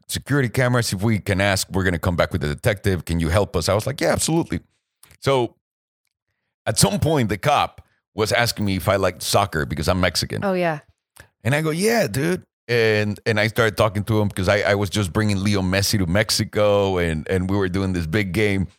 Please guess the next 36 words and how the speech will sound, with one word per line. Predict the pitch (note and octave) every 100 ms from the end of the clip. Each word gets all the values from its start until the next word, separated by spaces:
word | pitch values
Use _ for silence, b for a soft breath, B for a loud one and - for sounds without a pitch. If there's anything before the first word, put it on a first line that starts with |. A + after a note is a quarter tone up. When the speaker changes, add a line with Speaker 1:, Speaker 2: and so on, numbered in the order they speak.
| _
Speaker 1:
And | A#2+ G#2
the |
cop | - - -
was, | - -
like, | G#2+ -
fucking | D3+ - A2+
all | G#2+ A2
over | G#2 E2
me. | D2+ B1 - b b -
He | A#2+
loved | A2 G#2 E2
it. | - -
And | G2
he's | B2+
like, | D3 D#3+
"Here's | G#3 G3+
my | F3+
card. | - G3 F3 E3
Whatever | F3
you | E3+ E3+
need, | F3 D3
just | -
fucking | E3+ - C3
call | F3 E3
me, | D#3
whatever." | C#3+ C#3+ A2+ b b b b -
So | F3
I |
come | D#3+ - G#3+
back | D#3+ -
into | E3+ - C#2+
the |
house, | B2 C3 - -
and | -
Belinda's | A#2+ - -
like | E2+